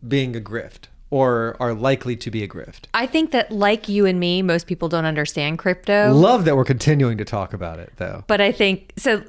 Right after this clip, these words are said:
Speaker 2: it's easy to scam people because they wanna make
Speaker 1: Yeah.
Speaker 2: big money fast.
Speaker 1: No, I do too.
Speaker 2: Yeah.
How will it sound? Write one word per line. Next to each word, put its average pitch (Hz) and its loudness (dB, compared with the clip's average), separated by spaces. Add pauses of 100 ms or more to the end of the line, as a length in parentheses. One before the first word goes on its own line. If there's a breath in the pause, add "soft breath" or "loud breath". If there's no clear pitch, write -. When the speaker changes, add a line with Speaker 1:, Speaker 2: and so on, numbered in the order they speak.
(160)
Speaker 2:
it's - -2
easy 247 2
to 214 2
scam 226 0
people 175 2
because 175 -2
they 185 4
wanna 196 2
make 190 2
Speaker 1:
Yeah. 101 2
Speaker 2:
big 175 0
money 185 2
fast. 160 0
Speaker 1:
No, 190 2
I 190 0
do 262 6
too. 208 2
Speaker 2:
Yeah. 180 2